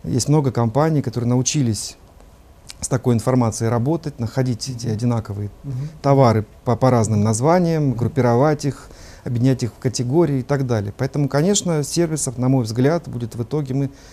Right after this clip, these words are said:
Speaker 1: мне кажется, сами до сих пор себе ещё пока не представляем, а что же из этого может,
Speaker 2: Мгм. Мгм.
Speaker 1: э,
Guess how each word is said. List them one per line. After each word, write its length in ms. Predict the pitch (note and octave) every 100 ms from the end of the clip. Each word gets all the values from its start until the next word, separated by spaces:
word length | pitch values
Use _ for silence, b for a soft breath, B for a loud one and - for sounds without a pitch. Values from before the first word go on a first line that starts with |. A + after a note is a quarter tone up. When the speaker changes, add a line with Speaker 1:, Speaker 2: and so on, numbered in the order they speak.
| B -
Speaker 1:
мне 80 |
кажется, 280 | C#3 C3+ D3
сами 340 | - D#3 B2 G2+
до 80 | A2
сих 140 | -
пор 180 | - G#2+
себе 240 | - C3 A#2+
ещё 160 | -
пока 220 | - - A2
не 80 |
представляем, 680 | G#2 A2+ - C3+ E3+ F#3+ A2
а 60 | G#2
что 160 | -
же 140 | C3 A2+
из 100 | A#2+
этого 240 | C3 A2+
может, 300 | A2 A#2 A#2
Speaker 2:
Мгм. 180 | B2+ D3 D#3 C3
Мгм. 100 | A#2+ D3 B B B -
Speaker 1:
э, 340 | E3 C3 B2+